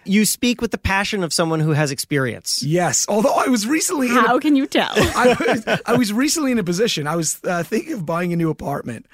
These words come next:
Speaker 2: And long story short, I might have needed to borrow some money from the other Impractical Jokers.
Speaker 1: Oh!
Speaker 2: And
Speaker 3: Wow.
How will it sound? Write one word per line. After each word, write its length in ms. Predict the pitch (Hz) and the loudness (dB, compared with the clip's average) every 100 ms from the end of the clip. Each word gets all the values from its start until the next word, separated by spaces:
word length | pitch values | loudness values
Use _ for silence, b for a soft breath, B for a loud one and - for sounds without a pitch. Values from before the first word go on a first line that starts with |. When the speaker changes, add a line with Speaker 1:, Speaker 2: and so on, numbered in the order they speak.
| B B B - | B B B -6
Speaker 2:
And 460 | 175 175 180 180 | -4 -4 -4 -2
long 240 | 208 226 208 | 0 2 0
story 300 | - 190 165 | 0 0 0
short, 340 | - 190 175 | -2 -2 -2
I 80 | 156 | -2
might 240 | 156 175 | -4 -4
have 80 | 170 | -2
needed 320 | 160 170 156 | -2 -2 -4
to 100 | 156 | -6
borrow 320 | 135 143 151 | -6 -6 -4
some 220 | 147 - 139 | -2 -2 -2
money 260 | 147 160 | -2 -2
from 360 | 143 143 131 127 | -4 -6 -6 -6
the 200 | 131 - | -6 -6
other 260 | 139 139 | -6 -4
Impractical 540 | 131 131 170 151 147 143 | -4 -4 -6 -6 -8 -8
Jokers. 300 | 135 180 269 | -4 4 6
Speaker 1:
Oh! 720 | 403 480 339 233 185 151 131 | 6 6 6 6 6 2 0
Speaker 2:
And 360 | 143 214 233 233 | 0 0 2 2
Speaker 3:
Wow. 480 | 196 208 220 202 160 | 0 -4 -8 -8 -12